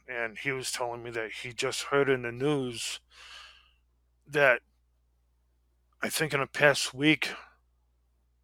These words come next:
there was, like, twenty s-, or past few weeks, there was,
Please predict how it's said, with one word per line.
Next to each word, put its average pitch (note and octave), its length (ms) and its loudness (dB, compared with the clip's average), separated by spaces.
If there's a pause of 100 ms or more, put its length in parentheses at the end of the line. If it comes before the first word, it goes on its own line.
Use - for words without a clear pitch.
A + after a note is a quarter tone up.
(760)
there C3+ 100 0
was, B2 160 -4
like, A#2+ 160 -2
twenty D3 300 -4
s-, - 440 -4
or B2 300 2 (920)
past C#3+ 220 6
few - 300 0
weeks, A#2+ 400 -2
there C3+ 140 -2
was, B2+ 400 -4